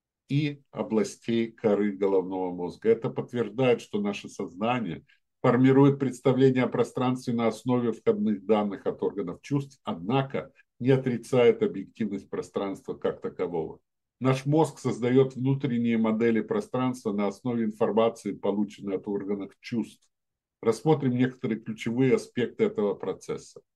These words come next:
В гиппокампе и окружающих структурах найдены специализированные нейроны, называемые местными клетками, которые активируются при нахождении индивида в определённом месте пространства.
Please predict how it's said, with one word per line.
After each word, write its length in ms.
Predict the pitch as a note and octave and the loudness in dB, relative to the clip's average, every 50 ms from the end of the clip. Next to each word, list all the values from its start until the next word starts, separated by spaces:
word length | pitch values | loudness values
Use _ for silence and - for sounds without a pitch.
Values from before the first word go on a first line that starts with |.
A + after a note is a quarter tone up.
| _ _ _ _ | _ _ _ _
В 100 | - G2 | -16 -14
гиппокампе 1080 | G2 G2 D3 E3+ - D3+ C3+ C3+ - - B2+ A2+ G#2 G2+ F#2+ F2 - - G#2+ G#2+ G#2+ - _ _ _ _ _ _ _ | -8 -4 -4 0 2 2 2 2 2 2 4 4 4 2 -2 -8 -10 -10 -10 -10 -10 -14 _ _ _ _ _ _ _
и 80 | - B2 | 0 0
окружающих 760 | A#2+ A2 - B2+ C3 A2 A2 D3+ D#3 D3+ C#3+ - - C3+ C3 | 0 0 2 0 0 4 6 6 6 6 4 2 -4 -6 -8
структурах 800 | - _ G#2+ A#2 - - _ _ G#2+ G2 F2+ F2+ G2 F#2+ - - - | -8 _ -12 -12 -12 -12 _ _ -6 -6 -4 -2 -4 -4 -4 -8 -10
найдены 540 | F#2+ G2+ A#2 C3+ D3 D3 C3 A#2 A2 G#2 | -4 -2 0 0 0 0 0 0 0 -2
специализированные 1120 | G2+ - - _ G#2+ - - A#2 A2 G#2 G#2 G2+ G2 A#2 C3+ C3+ C3 B2+ A#2+ A#2+ A#2+ A#2 A#2 | -2 -6 -10 _ -18 -6 -4 -2 0 0 -2 -2 0 0 0 0 2 0 -2 -4 -4 -4 -4
нейроны, 720 | A#2 A#2 A#2+ A#2+ A#2 A#2 A#2+ A#2 A2+ G#2 F#2 E2 D2 - _ _ _ _ _ _ _ _ _ _ - | -4 -2 -2 -2 -2 0 2 2 2 0 0 -4 -10 -12 _ _ _ _ _ _ _ _ _ _ -4
называемые 800 | G#2+ G2+ F#2+ G#2+ G#2+ G#2 A#2 B2 A#2+ A#2 A2+ A2+ A2+ A2 G#2+ | -4 -2 0 0 4 6 6 6 6 4 2 2 2 2 2
местными 640 | G2+ G2+ G#2 A2 A#2+ A#2 - - A2+ A2+ G#2+ G#2+ A2 | 2 2 2 0 0 -2 -4 -6 -4 -2 -2 -2 -2
клетками, 640 | A2 - A2+ A2 G#2+ F#2+ - - _ _ - C2+ - | -4 -2 0 2 2 2 0 -2 _ _ -14 -12 -12
которые 580 | - _ - F#2+ - - A2 G#2 G#2 G#2 G2+ G2 | -10 _ -6 -6 -2 0 0 2 4 4 4 2
активируются 920 | F#2+ - _ _ A2+ G#2 G2 G#2+ A#2 A#2 B2 B2+ B2+ B2 - - - A2+ | 0 -2 _ _ -2 0 0 0 0 0 -2 -2 -4 -4 -8 -10 -10 -10
при 220 | - - A2 A2 | -8 -4 -4 -2
нахождении 800 | G#2 G#2 G#2 - G#2+ F#2+ F2 F2 F2+ G#2 A2+ A2+ G#2+ G2+ F#2+ F#2+ | -2 -2 -4 -4 -4 -4 -4 -6 -4 -4 -2 -2 -2 -2 -4 -6
индивида 640 | F#2 F2 F2 F#2 F2+ G2 G#2+ A2 G#2+ A2 G#2+ G#2+ - _ _ _ _ _ | -8 -6 -6 -6 -2 -2 -2 0 0 -2 -2 -2 -10 _ _ _ _ _
в 80 | - A2+ | 0 2
определённом 800 | G#2+ G#2 - G#2+ G2+ G2 G#2 G2+ G2+ G#2+ G#2 G2+ G2+ G2+ G2 F#2+ | 2 2 2 -4 -2 0 0 2 4 2 2 2 0 -2 -4 -4
месте 340 | G2 F#2 F2+ - - - - | -6 -8 -8 -8 -10 -12 -12
пространства. 840 | - - F2+ E2+ - _ - E2 D2 D2 C#2+ - - _ - - | -8 -8 -8 -8 -8 _ -10 -10 -10 -10 -10 -14 -18 _ -20 -20